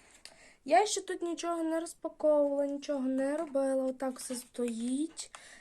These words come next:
Е, так, скраб. Достаю воно ось так. Я вже зараз після відео ось це викину.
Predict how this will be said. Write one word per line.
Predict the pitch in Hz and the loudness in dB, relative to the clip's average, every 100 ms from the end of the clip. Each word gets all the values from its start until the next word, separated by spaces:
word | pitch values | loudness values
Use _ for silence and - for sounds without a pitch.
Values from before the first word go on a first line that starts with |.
| - 247 | -16 -4
Е, | 262 262 - | -2 -2 -2
так, | 240 220 220 - - - - - - | 0 0 -6 -14 -18 -20 -20 -20 -8
скраб. | - - 269 247 226 - - - _ - - - - - _ | -8 -4 0 0 0 -2 -10 -20 _ -20 -20 -20 -20 -20 _
Достаю | 233 262 262 269 262 311 370 | -10 -8 -2 0 0 0 0
воно | 302 277 277 | 2 2 2
ось | 262 | 0
так. | - 330 359 | 0 -2 0
Я | 294 294 | 2 2
вже | 269 | 2
зараз | 240 254 247 - | 0 -2 -2 -6
після | 247 247 | -8 -4
відео | 240 254 233 | -2 -2 0
ось | 233 226 | -2 -4
це | - 233 | -6 -4
викину. | 226 302 427 - 294 247 226 | 0 0 0 -2 0 2 0